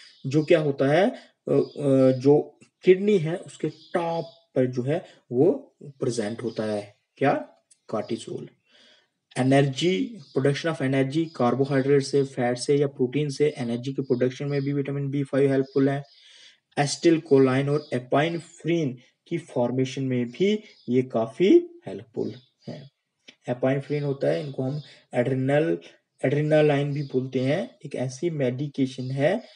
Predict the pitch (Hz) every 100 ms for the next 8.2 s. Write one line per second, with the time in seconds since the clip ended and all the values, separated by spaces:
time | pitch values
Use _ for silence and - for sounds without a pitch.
0 | _ - 139 135 143 139 - 135 135 143
1 | 156 - 117 156 170 156 139 131 139 202
2 | 269 _ _ _ _ _ _ _ _ _
3 | 147 147 131 107 104 - _ _ - 127
4 | 127 - - - 127 120 120 127 123 131
5 | 131 127 165 185 185 196 185 185 185 180
6 | 170 190 214 196 190 175 131 131 123 123
7 | 120 131 - - _ _ _ _ - 170
8 | 139